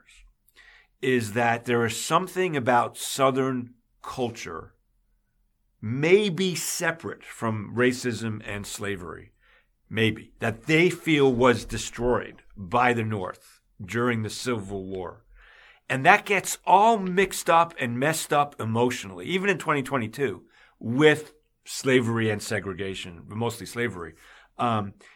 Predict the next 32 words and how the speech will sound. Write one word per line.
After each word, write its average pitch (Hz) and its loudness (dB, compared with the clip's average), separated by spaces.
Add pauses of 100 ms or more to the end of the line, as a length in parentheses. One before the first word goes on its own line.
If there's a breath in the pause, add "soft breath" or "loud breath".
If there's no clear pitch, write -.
(180 soft breath)
and 139 -2
that 139 2
emotionally, 151 0 (400)
a 127 2
lot 156 4
of 202 0
Southerners 160 0
who 113 -6 (160)
clearly 165 6
do 123 2
not 131 4
believe 120 0
in 113 -2
slavery 117 -2
or 160 4
segregation 120 -4
or 143 4
racism 123 -4 (340 soft breath)
still - 4
feel - -12 (320)
that 123 0
this 156 0
was 143 6 (320)
a 123 -2
takeover 135 2
of 127 0
their 113 0 (120)
culture - -10 (360 soft breath)
and 135 -2
still 175 2
harbor 135 6
resentment 127 2